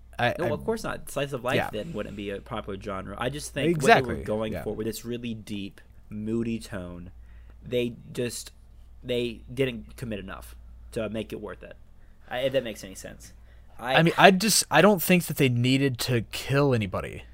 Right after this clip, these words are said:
Speaker 1: is my point.
Speaker 2: But
Speaker 1: Because, like, the
Speaker 2: that
Speaker 1: stakes weren't about one singular
Speaker 2: No.
Speaker 1: human life. For the crowds,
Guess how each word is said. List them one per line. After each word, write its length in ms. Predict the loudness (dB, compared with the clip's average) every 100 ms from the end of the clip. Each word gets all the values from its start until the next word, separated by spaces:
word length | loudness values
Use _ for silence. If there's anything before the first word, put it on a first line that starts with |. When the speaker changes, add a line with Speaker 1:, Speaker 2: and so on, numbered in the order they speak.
| -20 -20 -20 -10
Speaker 1:
is 280 | -4 -2 0
my 160 | 2 2
point. 460 | 2 -2 -2 -8 -14 -20 -20 -20 -20 -20 -10
Speaker 2:
But 80 | 0
Speaker 1:
Because, 560 | 4 6 4 2 -4 0
like, 160 | 0 2
the 100 | 4
Speaker 2:
that 40 | 4
Speaker 1:
stakes 420 | 6 8 8 6 0
weren't 440 | 2 4 4 0 -6
about 300 | -2 0 0
one 400 | -2 0 0 2
singular 480 | 0 2 2 4 4
Speaker 2:
No. 40 | 2
Speaker 1:
human 300 | 0 0 0
life. 420 | 0 0 -4 -14 -18 -8
For 200 | 0 2
the 100 | 2
crowds, 640 | 6 8 10 8 4 -4